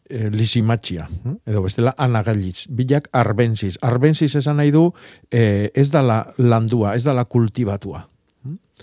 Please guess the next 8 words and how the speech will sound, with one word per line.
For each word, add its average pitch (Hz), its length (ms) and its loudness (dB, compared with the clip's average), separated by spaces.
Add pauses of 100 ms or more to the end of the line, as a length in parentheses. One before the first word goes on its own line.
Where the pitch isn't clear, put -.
(400)
Eh, 101 480 -2
bueno, 101 480 -4
baso-, 113 680 -2
basatarra 117 720 -4
edo 98 220 -4
basaka 117 640 -6
edo 92 180 -8
dala. 87 220 -12